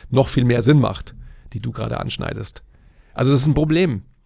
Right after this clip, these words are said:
Und das ist ein Problem auch dahingehend, dass man dann letztendlich halt, ähm, Ärzte-Bashing und sonst irgendwas betreibt, ja, und, äh, den, den Ärzten halt eine Nozebisierung nachsagt und Pathologisierung nachsagt, aber, ähm,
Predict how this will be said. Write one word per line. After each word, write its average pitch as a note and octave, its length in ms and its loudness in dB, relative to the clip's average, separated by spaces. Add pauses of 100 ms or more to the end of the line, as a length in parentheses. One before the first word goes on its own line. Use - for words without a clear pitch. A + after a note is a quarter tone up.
(340)
Und B2+ 140 -2
das C#3+ 80 4
ist E3 120 2
ein D3 80 2
Problem C#3 280 4
auch C3+ 140 2
dahingehend, C#3+ 540 2
dass C3+ 120 0
man C3 160 0
dann C3 220 2
letztendlich C3+ 560 -2
halt, C3+ 280 2
ähm, B2 320 2 (840)
Ärzte-Bashing D3+ 760 2
und C#3 80 0
sonst C#3+ 240 0
irgendwas D#3 200 -2
betreibt, - 600 -4 (440)
ja, C#3 220 0
und, C3 420 -4
äh, B2 280 2
den, B2 280 -2
den B2+ 140 -2
Ärzten C3+ 440 -2
halt C#3+ 240 2
eine B2 480 -2 (920)
Nozebisierung C#3+ 920 4
nachsagt D#3+ 640 2
und - 140 -6
Pathologisierung D3 840 2
nachsagt, D3+ 680 0
aber, C3 520 2
ähm, B2+ 540 2